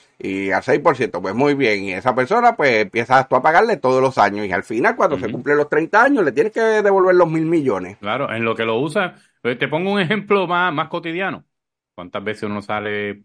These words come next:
Speaker 2: por ahí y hay una persona, ¿verdad?, que vive en la calle y te está pidiendo chavo?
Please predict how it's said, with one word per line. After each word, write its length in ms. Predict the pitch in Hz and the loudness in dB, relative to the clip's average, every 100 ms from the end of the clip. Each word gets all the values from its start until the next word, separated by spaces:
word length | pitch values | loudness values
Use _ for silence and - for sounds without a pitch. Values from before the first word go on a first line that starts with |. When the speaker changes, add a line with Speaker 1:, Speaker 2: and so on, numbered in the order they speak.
| - | -8
Speaker 2:
por 160 | 113 | -4
ahí 280 | 139 214 240 - | -4 -4 -8 -10
y 180 | 90 87 | -8 -6
hay 220 | 90 202 | -4 -4
una 160 | 208 | -6
persona, 400 | 202 - 156 185 | -8 -8 -8 -6
¿verdad?, 320 | 120 147 208 196 | -6 -6 -10 -10
que 340 | 190 78 73 | -10 -8 -10
vive 260 | - 92 107 | -6 -2 -2
en 80 | 104 | -2
la 140 | 101 | -4
calle 360 | 165 202 147 113 | -2 -2 -2 -2
y 80 | 95 | -4
te 100 | - | -4
está 180 | 147 147 | -4 -4
pidiendo 260 | 190 180 | -4 -4
chavo? 360 | - 85 78 | -6 -6 -8